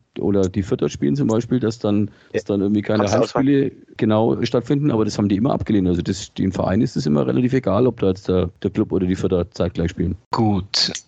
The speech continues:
Speaker 3: Gibt's noch irgendwas?
Speaker 1: Nö,
Speaker 3: Eine
Speaker 1: sag mal.
Speaker 3: Idee, um den Trend aufzuhalten?
Speaker 2: Naja, nix gegen uns drei, aber, ähm, ich glaube, es gibt schlauere Köpfe als uns und wenn's, äh,
Speaker 3: <laughs>
Speaker 2: äh, die Lösung gäbe, hätte sich schon jemand gefunden und den, und etwas eingeleitet. Aber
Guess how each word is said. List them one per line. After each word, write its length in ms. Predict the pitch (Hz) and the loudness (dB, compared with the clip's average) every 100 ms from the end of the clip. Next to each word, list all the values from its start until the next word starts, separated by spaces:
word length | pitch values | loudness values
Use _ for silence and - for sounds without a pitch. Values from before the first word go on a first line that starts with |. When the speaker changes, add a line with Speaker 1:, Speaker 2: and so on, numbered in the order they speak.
| - | -8
Speaker 3:
Gibt's 280 | - 120 - | -6 -2 0
noch 160 | 139 - | 0 -2
irgendwas? 800 | 117 143 147 160 - - - _ | 0 2 2 2 0 -2 -6 _
Speaker 1:
Nö, 260 | 78 76 80 | -2 0 2
Speaker 3:
Eine 140 | 123 | 2
Speaker 1:
sag 180 | - 80 | 2 0
mal. 60 | 127 | 2
Speaker 3:
Idee, 140 | 139 | 2
um 100 | 123 | 2
den 180 | 135 127 | 2 0
Trend 280 | - 131 123 | 0 -2 0
aufzuhalten? 640 | 131 - - 143 139 151 - - - | 0 -2 0 0 0 -2 -4 -12 -4
Speaker 2:
Naja, 360 | 117 120 123 120 | 0 2 2 0
nix 200 | 147 - | -2 0
gegen 180 | 156 110 | 0 0
uns 220 | 139 - | -2 -2
drei, 260 | 104 104 135 | 0 2 2
aber, 420 | 120 113 98 82 | 4 2 0 -2
ähm, 300 | 110 107 76 | -2 -2 -2
ich 220 | - - | -4 -2
glaube, 180 | 87 101 | -2 -2
es 120 | - | -2
gibt 180 | - - | -4 -4
schlauere 360 | - 90 113 | -2 0 0
Köpfe 280 | - 117 - | -2 -6 -4
als 160 | 107 - | -4 -4
uns 200 | 117 - | -4 -4
und 180 | 107 98 | -6 -4
wenn's, 240 | 107 104 | -6 -2
äh, 320 | 113 110 98 95 - - | 0 2 2 0 -4 -6
Speaker 3:
<laughs> 240 | - - | -6 0
Speaker 2:
äh, 160 | 226 131 127 - - | 0 2 0 -2 0
die 60 | 127 | 2
Lösung 420 | 135 156 151 147 | 2 2 0 0
gäbe, 360 | 151 147 160 170 | 2 4 6 6
hätte 240 | 156 156 | 4 2
sich 120 | 156 | 0
schon 120 | 156 147 139 | 0 -2 0
jemand 320 | 139 139 135 | 0 0 -2
gefunden 380 | - 143 143 135 | -2 -2 0 -2
und 120 | 120 | 0
den, 140 | 117 - 156 - - - - - | 0 0 0 -2 -12 -6 -4 -2
und 100 | 113 | -2
etwas 320 | - 120 - - - - | 0 0 -4 -10 -14 -10
eingeleitet. 680 | - 110 110 95 92 92 - | -6 -2 0 0 -2 -6 -6
Aber 320 | 113 110 123 | -2 2 0